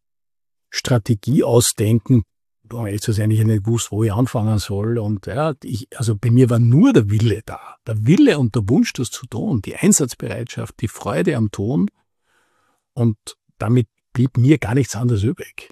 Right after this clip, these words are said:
ja, als zu sagen, jetzt mache ich das heute so, und wenn das so nicht geht, dann mache ich es ein bisschen anders, und wenn das nicht geht, mache ich es wieder ein bisschen anders. Und meine ersten Jahre waren noch davon geprägt. Ich hab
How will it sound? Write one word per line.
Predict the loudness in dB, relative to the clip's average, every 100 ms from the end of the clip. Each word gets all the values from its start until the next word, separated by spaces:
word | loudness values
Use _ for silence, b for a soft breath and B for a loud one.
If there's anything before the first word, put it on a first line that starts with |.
| -8
ja, | -4 -4 -4
als | -2 -2 -2 -6 -6
zu | -4
sagen, | -2 0
jetzt | 0
mache | -2 -2 -2
ich |
das | -2 -4
heute | -2 -2 0
so, | 0 -2 -2 0 0
und | 0 0
wenn | 0
das | 0 -2 -4 -14 -16 -14 -8
so | -4
nicht | -2 -4 -6
geht, | -6 -4 -2
dann | 0
mache | 0
ich | 0
es |
ein | 0 0
bisschen | -2
anders, | -4 -2 -2 0
und | -2 -2
wenn | -2 0
das | 0
nicht | 0
geht, | 0
mache | 2 2
ich | 4
es |
wieder | 4
ein | 4
bisschen | 2
anders. | 2 2
Und | 2 2
meine | 2 2
ersten | 2 0 0
Jahre | 2 2
waren | 2 0
noch | -2
davon | -4 -2
geprägt. | -2 -2 -4 -8 -8
Ich | -8 -8
hab | -12